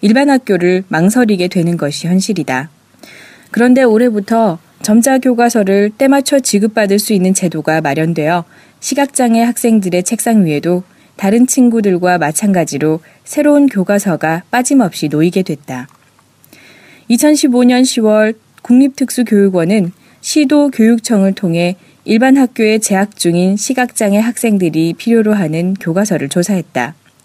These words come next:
발행 공급 기관을 선정해 신학기에 맞춰 모든 학생들에게 신청한 교과서를 점자와 확대 그리고 음성 파일 등으로 제작해 이월 말에 보급을 완료함으로써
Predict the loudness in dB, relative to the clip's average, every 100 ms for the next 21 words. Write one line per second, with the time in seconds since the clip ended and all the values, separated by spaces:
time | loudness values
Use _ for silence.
0 | _ -20 -20 -20 _ -4 0 2 2 2
1 | 2 2 2 -2 -2 0 0 0 0 0
2 | 0 0 0 -4 _ _ -2 2 2 0
3 | 0 0 0 -2 0 0 2 0 0 2
4 | 4 2 0 0 2 2 0 0 0 -2
5 | 0 0 2 4 2 2 0 0 0 0
6 | -2 -2 -6 -20 _ -8 0 2 2 2
7 | 2 0 0 -4 -4 -2 -2 -4 _ -4
8 | -2 0 0 0 -4 -12 -2 2 2 2
9 | 0 0 0 0 0 0 0 0 0 -2
10 | -2 -2 -2 -2 -4 -20 _ _ 0 2
11 | 4 2 2 0 -2 -2 0 0 0 0
12 | 0 2 0 0 -4 -4 -4 -4